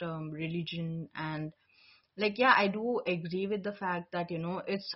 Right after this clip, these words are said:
our perceptions, like, you have all these, um, you know, you have all the scriptures, you have all this knowledge, but it depends.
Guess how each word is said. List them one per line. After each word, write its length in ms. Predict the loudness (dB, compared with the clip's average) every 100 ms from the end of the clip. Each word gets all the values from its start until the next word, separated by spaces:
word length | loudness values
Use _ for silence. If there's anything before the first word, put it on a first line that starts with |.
| 2
our 220 | 4 4 2
perceptions, 840 | 2 2 -2 -6 -6 -4 -4 -6 -2
like, 240 | -2 -2 -8 _
you 320 | -10 -6 -4 -4 -2
have 420 | 0 2 0 -2 -12 _ _ -6
all 300 | 0 2 2
these, 400 | 0 2 2 0 -4
um, 540 | -8 -6 -6 -6 -10 -14 _ _ _ _ _ _ _ -6
you 100 | -2
know, 60 |
you 200 | 2 2
have 200 | 4 6
all 160 | 6 4
the 80 | 0
scriptures, 720 | -6 -6 -6 -2 -2 -2 -2
you 80 | -4
have 220 | -2 0
all 180 | 0 -2
this 160 | -4 -4
knowledge, 400 | -2 0 -2 -2
but 240 | -2 -2 -4
it 200 | -6 -4
depends. 460 | -4 -4 -4 -4